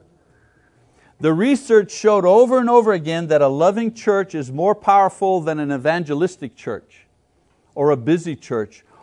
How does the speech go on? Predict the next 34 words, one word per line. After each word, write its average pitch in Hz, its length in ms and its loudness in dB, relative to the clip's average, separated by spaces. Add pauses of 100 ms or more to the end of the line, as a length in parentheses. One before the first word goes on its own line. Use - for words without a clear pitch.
or 156 140 2
a 151 60 2
church 202 400 -4
that, 160 240 -6 (220)
quote, 185 300 0
"holds 175 400 2
the 156 100 -6
truth." 190 400 -4 (200)
When 147 140 -6
I 185 120 2
go 175 180 0
home, 196 200 0
I 160 120 -2
go 160 120 -2
by 180 200 4
a 165 80 0
certain 147 280 -8
street - 480 -6 (240)
and 147 160 -6
there's 147 200 -2
a 143 60 -6
sign 180 440 -2
there, 107 360 -10 (920)
okay? 135 420 -6 (480)
And 127 140 -4
on 190 140 0
that 180 200 -2
sign 185 460 -6
it 135 160 -6
says, 147 420 -2 (240)
"The 131 140 -4
Disciples 151 720 -6
of 131 180 -6
Truth," - 560 -8